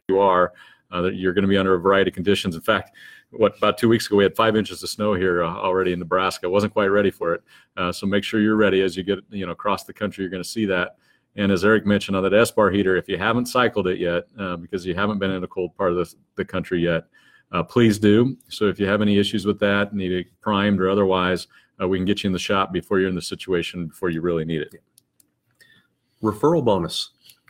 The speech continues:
Speaker 2: Hey, we're, we're gonna start, uh, the, the two thousand dollar referral bonus, uh, November first through the end of the year. And just wanna share with you that, uh, for the last twelve months, we paid out to our drivers over four hundred and thirty thousand dollars in driver referral bonus.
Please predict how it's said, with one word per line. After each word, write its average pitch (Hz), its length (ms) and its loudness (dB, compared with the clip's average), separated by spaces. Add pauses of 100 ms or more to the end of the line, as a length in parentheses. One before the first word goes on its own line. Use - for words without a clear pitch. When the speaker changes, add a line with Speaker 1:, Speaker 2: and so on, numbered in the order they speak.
(200)
Speaker 2:
Hey, 113 80 2
we're, 113 280 0
we're 113 140 -2
gonna 143 140 -6
start, 117 400 0
uh, 101 180 4
the, 98 140 -2
the 90 100 -6
two 131 240 -4
thousand 110 420 -2
dollar 101 340 0
referral 101 420 -2
bonus, 90 480 -2 (400)
uh, 87 240 -2 (380)
November 101 440 -2
first 107 600 0
through 98 140 0
the 98 120 2
end 104 120 2
of 107 60 -2
the 113 80 -2
year. 95 380 2 (480)
And 90 180 2
just 101 200 -4
wanna 101 160 2
share 107 260 0
with 101 200 0
you 90 220 2 (300)
that, 92 260 0
uh, 90 280 0
for - 280 -12
the 95 60 0
last 101 260 0
twelve 104 300 0
months, 101 460 -2 (260)
we 101 100 -2
paid 104 300 -2
out 104 220 0
to 98 100 0
our 92 80 2
drivers 92 640 0 (120)
over 90 220 -6
four 107 260 0
hundred 107 240 0
and 87 140 -6
thirty 104 240 0
thousand 95 460 -2
dollars 90 500 -2
in 85 80 -4
driver 90 400 0
referral 90 360 0
bonus. 80 400 -6